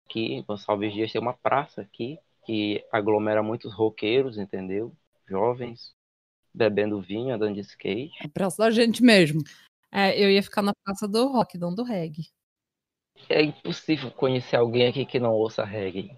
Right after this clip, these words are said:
Speaker 1: tá entendendo? Até quem é da igreja ouve reggae.
Speaker 2: <laughs> O meu sueco adora, o, ele adora reggae. E eles fazem o reggae sueco lá mesmo. <laughs>
Speaker 3: Pior que reggae sueco é bom.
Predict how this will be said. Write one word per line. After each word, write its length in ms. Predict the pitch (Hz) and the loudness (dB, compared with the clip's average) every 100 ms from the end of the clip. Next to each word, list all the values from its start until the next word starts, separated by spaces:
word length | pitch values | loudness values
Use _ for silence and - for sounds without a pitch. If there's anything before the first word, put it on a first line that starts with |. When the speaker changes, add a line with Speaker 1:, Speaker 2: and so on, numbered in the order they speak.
| _ _ | _ _
Speaker 1:
tá 60 | - | -12
entendendo? 520 | 95 95 90 90 107 | -10 -10 -8 -4 -4
Até 240 | 107 - 127 | -4 0 -2
quem 180 | - 127 | 0 -2
é 40 | |
da 120 | 123 | 0
igreja 380 | 120 101 120 117 | 0 0 0 0
ouve 160 | 104 90 294 | -4 0 -2
reggae. 280 | - 294 - | 0 -2 0
Speaker 2:
<laughs> 380 | 240 220 247 - - - - - | 0 -2 -4 -8 -14 -14 -8 0
O 60 | |
meu 180 | 202 196 | 4 6
sueco 440 | - 202 180 - 208 | 6 6 6 4 2
adora, 600 | 214 196 185 196 196 190 | 6 6 6 6 6 4
o, 280 | 180 180 - | 2 0 2
ele 160 | 175 | 4
adora 520 | 180 170 156 151 160 170 | 4 2 4 6 6 6
reggae. 480 | 151 143 139 147 - _ _ _ | 4 4 2 -2 -6 _ _ _
E 120 | 214 | 0
eles 340 | 196 175 185 - | 4 4 4 2
fazem 400 | 208 180 190 220 | 6 6 8 8
o 40 | |
reggae 320 | 220 185 190 | 8 6 6
sueco 560 | 208 - 262 247 247 - | 2 2 4 4 4 4
lá 240 | 226 208 | 6 6
mesmo. 440 | 208 202 196 208 226 | 6 6 6 8 12
<laughs> 300 | 247 - 392 | 12 10 6
Speaker 3:
Pior 200 | - 294 320 | 6 8 8
que 100 | 339 | 6
reggae 320 | 269 285 269 | 6 4 2
sueco 400 | - 247 233 302 | 2 4 4 4
é 40 | |
bom. 260 | 311 285 | 2 2